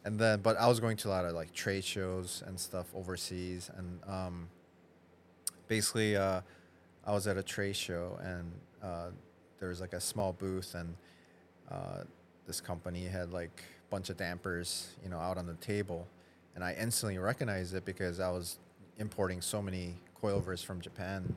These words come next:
uh, from used market before. And what I recognized was, uh, the dampers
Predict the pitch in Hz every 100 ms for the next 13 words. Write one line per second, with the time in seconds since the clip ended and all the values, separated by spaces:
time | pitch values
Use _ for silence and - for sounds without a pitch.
0 | - 101 92 98 90 98 95 87 87 -
1 | 101 87 - 92 85 - - - - -
2 | - - 90 87 85 98 101 92 98 107
3 | 95 90 90 90 85 85 92 90 92 95
4 | 92 87 98 92 92 95 92 90 85 -
5 | -